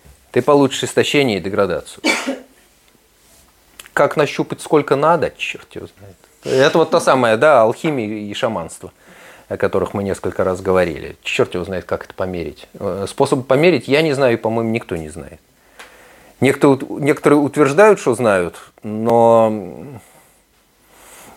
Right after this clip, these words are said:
не видно за этим внятного механизма расчета.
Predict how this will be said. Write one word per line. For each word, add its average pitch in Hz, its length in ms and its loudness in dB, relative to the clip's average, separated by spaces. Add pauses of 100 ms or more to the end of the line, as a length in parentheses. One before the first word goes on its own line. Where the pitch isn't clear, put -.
не 151 320 2
видно 98 300 -2
за 98 100 2
этим 80 380 -4 (560)
внятного 90 480 -4
механизма 85 480 -6
расчета. - 420 -8